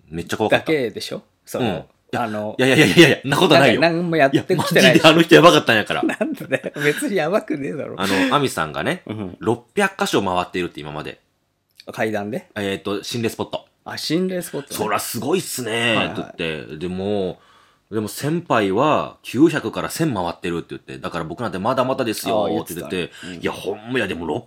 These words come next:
Speaker 1: 百もすごいですけどね」って言ったら、その運転手さんが、
Speaker 2: うん。
Speaker 1: 「僕もここら辺回ってますけどね。どこ行きました？あそこ行きました。あそこ行きました」みたいな。なんか、
Speaker 2: うん。
Speaker 1: 挑戦状叩きつけて。
Speaker 2: マウンティングしてんだ。
Speaker 1: そう。
Speaker 2: うん。
Speaker 1: で、僕もちょっと言わなきゃいけないから、
Speaker 2: うん。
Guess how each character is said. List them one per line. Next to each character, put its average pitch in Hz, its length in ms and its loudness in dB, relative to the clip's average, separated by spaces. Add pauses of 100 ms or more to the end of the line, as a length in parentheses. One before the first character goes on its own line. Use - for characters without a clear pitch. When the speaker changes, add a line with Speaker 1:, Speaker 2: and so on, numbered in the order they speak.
(140)
Speaker 1:
百 151 240 -2
も 101 100 -4
す - 220 -10
ご 151 160 -4
い 202 40 -10
で 175 120 2
す - 60 -10
け 123 100 -2
ど 120 80 -4
ね」 147 480 -2
っ - 20 -10
て - 100 -16
言 110 80 -2
っ - 40 -12
た 156 140 -2
ら、 127 40 0
そ 113 140 -6
の 120 140 -2
運 120 160 -4
転 131 160 -4
手 107 40 -4
さ 87 160 -8
ん 87 80 -8
が、 127 300 2
Speaker 2:
う - 20 -14
ん。 95 240 -12 (100)
Speaker 1:
「僕 151 360 4
も 226 100 4
こ 123 120 -2
こ 123 80 4
ら 120 80 6
辺 120 180 2
回 101 160 2
っ 113 80 0
て 127 80 -2
ま 123 100 4
す 127 60 -4
け 156 60 2
ど 95 100 0
ね。 82 240 -6 (100)
ど 95 140 -4
こ 135 100 4
行 139 60 4
き 139 60 0
ま 139 100 2
し - 80 -2
た？ 65 200 -6
あ 110 100 0
そ - 60 -4
こ 123 60 2
行 95 60 0
き 92 40 -4
ま 98 120 0
し - 40 -16
た。 82 200 -2
あ 107 40 4
そ 110 60 -2
こ 113 80 0
行 82 60 -6
き 101 80 -6
ま 92 40 -4
し 85 40 -10
た」 82 100 -10
み - 0 -
た 73 60 -14
い - 20 -10
な。 76 140 -8
な - 40 -12
ん 117 60 -8
か、 101 60 -4
Speaker 2:
う 87 60 -6
ん。 - 20 -12 (260)
Speaker 1:
挑 196 260 0
戦 220 160 0
状 139 140 2
叩 87 160 -2
き - 60 -14
つ - 20 -10
け 87 80 -6
て。 73 280 -8
Speaker 2:
マ 110 160 -8
ウ 117 60 -8
ン 113 60 -8
テ 120 140 -6
ィ 117 60 -6
ン - 20 -6
グ 117 80 -6
し - 100 -8
て 104 120 -10
ん 92 80 -14
だ。 - 100 -16
Speaker 1:
そ 92 340 0 (100)
う。 - 60 -20
Speaker 2:
う - 20 -18
ん。 - 140 -20 (320)
Speaker 1:
で、 165 200 0
僕 104 280 -8
も 127 120 -2
ち - 40 -2
ょ 104 60 -4
っ - 60 -18
と 80 340 -6 (200)
言 107 100 -8
わ 135 40 -4
な 147 80 -2
き 117 40 -2
ゃ - 20 -2
い 87 40 -2
け 95 60 -6
な 104 80 -2
い 90 60 -6
か 80 100 -6
ら、 104 300 2
Speaker 2:
う - 40 -18
ん。 78 220 -16